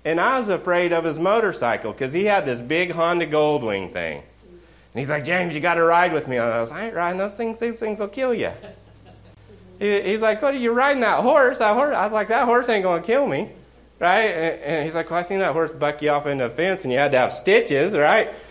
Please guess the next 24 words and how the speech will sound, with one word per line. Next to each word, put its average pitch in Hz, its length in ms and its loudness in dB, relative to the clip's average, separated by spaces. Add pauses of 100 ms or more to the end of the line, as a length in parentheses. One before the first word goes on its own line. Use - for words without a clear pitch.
(160)
And 196 120 0
I 196 80 4
was 202 80 0
like, 190 200 0
"Yeah, 226 160 2
but 214 100 2
it 196 60 2
didn't 185 180 0
kill 247 220 4
me. 240 240 0 (300)
Like, 156 180 -4
horses 214 380 0
aren't 214 220 2
dangerous. 220 540 0 (480)
That 240 260 2
thing's 202 300 2
dangerous." 214 720 0 (480)
And 185 180 0
he's 190 180 0
like, 175 200 0
"What 202 400 2
would 202 220 2
it 190 220 0
take 156 560 -2